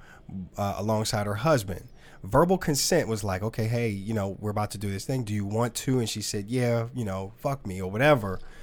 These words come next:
That verbal consent, it's still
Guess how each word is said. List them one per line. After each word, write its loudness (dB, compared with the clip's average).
That 0
verbal 4
consent, 4
it's 4
still 6